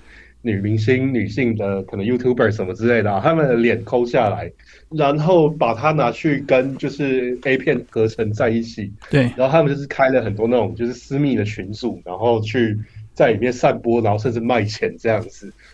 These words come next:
Speaker 1: 然后这件事情被揭发了以后，呃，我们才发现说，其-，但是就是因为法律其实是没有跟上这件事情，所以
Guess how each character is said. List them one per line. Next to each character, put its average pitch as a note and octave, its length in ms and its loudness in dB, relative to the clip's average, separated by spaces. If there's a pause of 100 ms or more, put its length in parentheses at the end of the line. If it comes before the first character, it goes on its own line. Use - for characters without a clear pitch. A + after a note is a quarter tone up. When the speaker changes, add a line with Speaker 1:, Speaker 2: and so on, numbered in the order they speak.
Speaker 1:
然 A#2+ 120 -2
后 A#2 40 -4
这 D#3+ 80 4
件 E3+ 120 4
事 E3+ 60 -4
情 E3+ 100 4
被 D3 100 6
揭 C3+ 260 2
发 B2+ 240 2
了 B2 120 2
以 G#2 240 -6
后， A2+ 400 2 (540)
呃， C#3 180 4
我 B2+ 120 4
们 B2+ 140 0
才 C3+ 180 0
发 D#3+ 160 4
现 D#3 200 4
说， C#3+ 180 0
其-， C#3 240 -8
但 F3 180 6
是 D3 400 0 (200)
就 D#3+ 100 2
是 D#3 300 2
因 D3+ 100 4
为 D#3+ 120 6
法 D#3 200 0
律 C#3 140 -2
其 G#2+ 180 -4
实 A#2+ 220 0
是 C3 80 -10
没 C#3 80 2
有 G#2+ 120 0 (280)
跟 C#3+ 200 2
上 D3 320 0
这 A#2 160 0
件 A#2 200 -2
事 A#2 200 -6
情， G2+ 280 -8
所 B2+ 200 -2
以 A#2 160 -2